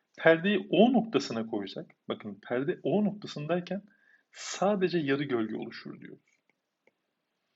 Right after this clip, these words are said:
Ne oluştu? Sadece yarı gölge. Nokta kadar bir tam gölge oluşabilir. Ama perdeyi o O noktasından dışarı alırsak sadece,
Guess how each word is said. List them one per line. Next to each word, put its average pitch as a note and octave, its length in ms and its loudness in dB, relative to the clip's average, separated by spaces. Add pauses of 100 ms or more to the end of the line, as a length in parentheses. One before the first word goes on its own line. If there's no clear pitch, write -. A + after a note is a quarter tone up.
(460)
Ne D3+ 80 0
oluştu? E3 360 2
Sadece D3 420 0
yarı C3 220 2
gölge. A2+ 380 -2 (160)
Nokta F3+ 340 2
kadar E3 280 4
bir D3+ 60 -8
tam D3+ 200 4
gölge C#3 200 2
oluşabilir. A#2 480 -2 (280)
Ama B2 160 -2
perdeyi B2+ 580 -2 (100)
o D3+ 220 -2 (380)
O D#3 240 4
noktasından A2+ 720 -4
dışarı C3 300 -2
alırsak D#3+ 500 -2 (680)
sadece, C#3 920 0